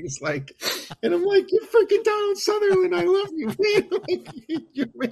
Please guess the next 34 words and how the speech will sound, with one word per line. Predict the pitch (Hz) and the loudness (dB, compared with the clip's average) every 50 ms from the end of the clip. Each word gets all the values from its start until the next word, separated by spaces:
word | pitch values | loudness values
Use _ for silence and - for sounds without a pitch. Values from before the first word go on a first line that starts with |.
| - _ _ _ _ - | -8 _ _ _ _ -16
you | - | -10
know?" | 214 220 226 233 247 240 - | -6 -4 -2 -2 -4 -4 -4
And | 285 302 302 302 247 226 - 277 285 | -8 -8 -8 -10 -8 -4 0 2 2
I'm, | 311 | 2
I'm | 466 - - - - 392 302 359 381 - | 2 0 -6 -6 -4 -4 -4 -4 -6 -6
freaking | - 403 339 339 330 330 330 320 320 | -2 2 2 2 2 2 0 2 2
out. | 311 311 311 320 302 - - | 4 4 4 2 2 0 -4
<laughs> | 220 226 226 - - 480 - - | -10 -10 -6 0 0 0 2 2
I'm | 285 320 262 226 | 0 0 0 0
freaking | - 302 294 - - 311 277 269 - - | 0 -2 -2 -2 -2 -4 -4 -4 -4 -6
out. | 277 285 - - - - - 294 262 - | -6 -6 -6 -6 -8 -20 -20 -20 -18 -12
You | - 262 | -8 -2
know, | 277 277 269 262 | 0 0 0 0
my | 240 220 208 | -2 -4 -2
hair's | 135 240 247 262 269 269 262 | 0 2 2 2 0 0 -6
gonna | 226 240 240 | -10 -10 -8
get | 226 226 226 226 - | -6 -6 -6 -6 -8
cut, | - 233 233 220 226 190 | -8 -8 -6 -6 -6 -8
and | 180 185 | -8 -12
he | 214 226 | -14 -10
did | 226 403 403 415 | -8 -6 -6 -6
a | 415 - | -6 -8
terrible | 311 349 302 254 269 381 254 233 220 226 | -8 -6 -4 -4 -4 -6 -8 -12 -14 -14
job. | 226 294 330 247 247 240 208 | -14 -12 -12 -10 -10 -10 -12
He | 190 | -14
cut | _ - 220 226 | _ -10 -8 -6
it | 226 226 233 | -6 -6 -8
into | 240 226 233 | -8 -10 -10
a | 196 185 | -10 -8
little | 196 214 220 214 214 _ _ _ _ _ _ _ | -8 -8 -10 -10 -12 _ _ _ _ _ _ _
page | - 180 185 196 - - - 147 139 | -10 -10 -10 -10 -12 -16 -18 -20 -20
boy. | 156 151 147 143 143 | -18 -16 -14 -12 -12
I | 143 156 | -12 -12
look | 175 180 180 | -10 -10 -12